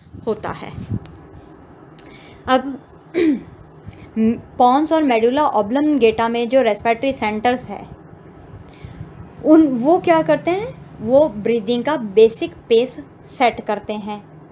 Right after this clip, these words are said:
जैसे ही as modified by input from chemoreceptor,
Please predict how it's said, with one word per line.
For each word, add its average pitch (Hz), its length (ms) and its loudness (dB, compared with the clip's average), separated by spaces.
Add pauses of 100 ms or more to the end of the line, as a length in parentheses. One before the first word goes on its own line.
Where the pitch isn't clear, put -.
(460)
जैसे 240 380 4
ही 311 160 0
as 240 240 0
modified 247 600 -2
by 254 200 -2
input 240 320 -2
from 240 260 -4 (180)
chemoreceptor, 294 680 0